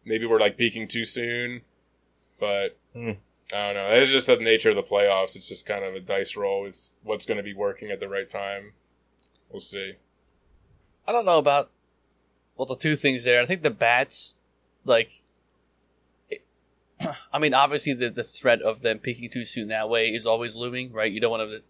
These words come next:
Speaker 3: they had, they're not gonna hit sixty home runs, whatever they hit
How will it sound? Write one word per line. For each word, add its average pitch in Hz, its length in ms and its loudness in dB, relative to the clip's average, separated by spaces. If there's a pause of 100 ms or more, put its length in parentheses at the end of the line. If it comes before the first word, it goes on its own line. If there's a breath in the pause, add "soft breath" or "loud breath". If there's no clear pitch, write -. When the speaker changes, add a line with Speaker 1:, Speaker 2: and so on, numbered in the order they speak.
(120)
Speaker 3:
they 120 120 -4
had, 120 220 -4 (280 loud breath)
they're 131 100 -8
not 156 180 4
gonna 131 220 0
hit 131 340 0
sixty - 400 -2
home 120 240 -6
runs, 120 220 -2
whatever 113 200 -4
they 110 180 -6
hit 120 300 -8